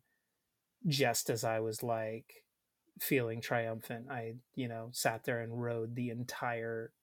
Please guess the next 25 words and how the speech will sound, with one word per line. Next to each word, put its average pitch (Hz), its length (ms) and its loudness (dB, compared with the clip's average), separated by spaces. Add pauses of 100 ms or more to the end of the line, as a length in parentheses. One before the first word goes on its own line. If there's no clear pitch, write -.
(100)
twenty 123 280 -2
eighteen, 117 360 -6
twenty 120 240 -6
nineteen 113 400 -6
bear 117 200 -2
market. 117 480 -4 (680)
Um, 120 560 -4 (1000)
so, 143 400 12
you 143 160 4
know, 127 100 6
this 123 220 6
time 117 240 2
around, 110 500 -2 (440)
you 131 120 0
know, 110 280 -4
since - 480 -2
the, 117 360 -6
the 131 140 0
end 120 260 -4
of 117 180 -6 (240)
twenty 117 200 -4
twenty-one, 113 720 -6 (840)
um, 113 600 -4
it's - 220 -6
been, 113 520 -4